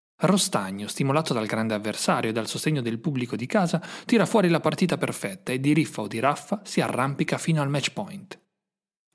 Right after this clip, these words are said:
La tensione si taglia a fette, doppio match point per essere precisi.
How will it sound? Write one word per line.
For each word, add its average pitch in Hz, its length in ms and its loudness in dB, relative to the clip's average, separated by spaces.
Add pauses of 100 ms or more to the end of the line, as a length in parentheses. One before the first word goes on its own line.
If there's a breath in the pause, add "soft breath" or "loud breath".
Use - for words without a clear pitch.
La 151 160 0
tensione 175 560 4
si 170 140 0
taglia 123 280 0
a 107 40 -6
fette, - 520 -10 (320 loud breath)
doppio 185 480 4
match 101 240 -2
point 98 360 -6
per 101 120 -4
essere 98 320 -8
precisi. - 500 -12